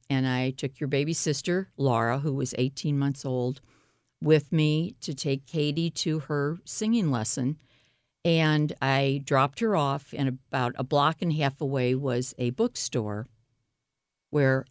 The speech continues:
I took the baby in, and just looking through cards and books, and within ten minutes after I dropped her off, Katie was back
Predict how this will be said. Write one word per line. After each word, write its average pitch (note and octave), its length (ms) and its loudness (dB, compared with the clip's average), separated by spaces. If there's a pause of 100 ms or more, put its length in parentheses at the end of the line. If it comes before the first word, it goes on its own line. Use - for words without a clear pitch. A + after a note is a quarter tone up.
I C3 140 0
took - 280 -8
the E3+ 80 -8
baby C3+ 460 0
in, B2+ 300 -2 (200)
and B2+ 440 0 (180)
just - 240 -6
looking D3+ 260 -4
through C#3+ 200 -8
cards C3 500 -2
and C#3+ 160 0
books, B2+ 580 -4
and C3+ 180 2
within C3+ 360 0
ten C#3+ 320 -2
minutes C3 640 -4
after B2+ 300 -2
I A#2+ 100 0
dropped A#2+ 340 -6
her B2+ 120 -2
off, A2+ 160 -4 (520)
Katie C3+ 320 2
was B2 300 0
back A#2+ 360 -2